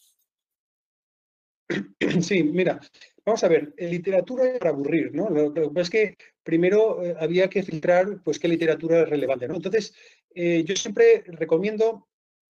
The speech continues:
todo lo escrito por Nick Szabo, ¿vale? Eh, pero literalmente todo, porque son todo joyas,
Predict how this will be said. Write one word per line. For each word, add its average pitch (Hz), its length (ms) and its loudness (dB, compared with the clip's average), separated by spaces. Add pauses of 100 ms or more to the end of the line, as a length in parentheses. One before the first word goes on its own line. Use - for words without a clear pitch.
(380)
todo 208 160 4
lo 226 60 6
escrito 202 340 -4
por 156 140 4
Nick 180 200 -2
Szabo, 247 400 -10 (140)
¿vale? 180 260 -8 (500)
Eh, 165 240 -6
pero 180 260 2
literalmente 190 480 2
todo, 180 240 2
porque 160 440 -6
son 202 300 -4
todo 208 220 -10
joyas, 202 600 -4